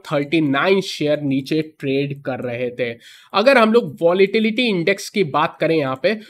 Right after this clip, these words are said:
तो ज्यादा कोई बदलाव नहीं आया। वॉलेटिलिटी इंडेक्स लगभग एक परसेंट बढ़ा है और ग्यारह पॉइंट पाँच पे बैठा हुआ है, कोई दिक्कत नहीं है। ठीक है, बैंक निफ्टी पे चलते हैं। बैंक निफ्टी वो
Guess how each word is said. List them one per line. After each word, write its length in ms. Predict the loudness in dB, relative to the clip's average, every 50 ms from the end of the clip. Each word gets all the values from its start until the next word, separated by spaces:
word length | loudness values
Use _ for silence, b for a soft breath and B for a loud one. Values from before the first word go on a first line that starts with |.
| B B 4
तो 100 | 4 4
ज्यादा 460 | 4 4 2 0 2 2 4 4 2 2 0 0
कोई 220 | 4 6 6 6 4
बदलाव 520 | 2 0 0 2 2 4 4 4 4 2
नहीं 160 | 2 2 2
आया। 200 | 2 2 2 2
वॉलेटिलिटी 640 | 2 2 0 0 0 0 0 0 2 2 2 0 0
इंडेक्स 360 | 0 0 0 -2 -4 -4 -4
लगभग 340 | -4 -2 -2 -2 -4 -4 -2 -2
एक 200 | -2 -2 -2 0
परसेंट 360 | -2 -2 -2 -2 -2 -2 -2 -2
बढ़ा 280 | -2 -2 0 0 0 0
है 160 | 0 0 -2
और 340 | -2 -2 0 2 2 2 0 -2 -2
ग्यारह 420 | 0 0 2 2 0 0 0 -2 -4 -4 -4
पॉइंट 320 | -2 0 0 0 -2 -4 -8 _ -2
पाँच 260 | 0 0 0 0 -2
पे 160 | -4 -4 -4
बैठा 300 | -2 -2 -4 -8 -6 -6
हुआ 160 | -4 -2 -2 -2
है, 60 | -2
कोई 200 | -2 0 0 0
दिक्कत 320 | -2 -4 -6 -8 -8 -6 -6
नहीं 180 | -6 -4 -4
है। 140 | -6 -8 -10 b b b b b b _ -4
ठीक 200 | -4 -4 -4 -4
है, 100 | -10 -16 _ _ _ _ _ _ _ _ _ _ _ _ _ _ _ _ -8
बैंक 360 | -4 2 6 6 6 6 6
निफ्टी 260 | 2 0 -2 -2 -4 -6
पे 100 | -6 -6
चलते 300 | -8 -8 -8 -8 -8 -10
हैं। 140 | -10 -10 -12 b b b b b b b b -14
बैंक 380 | -4 2 4 4 4 4 2 2
निफ्टी 300 | 0 0 0 -2 -4 -4
वो 420 | -4 -4 -4 -2 0 2 2 0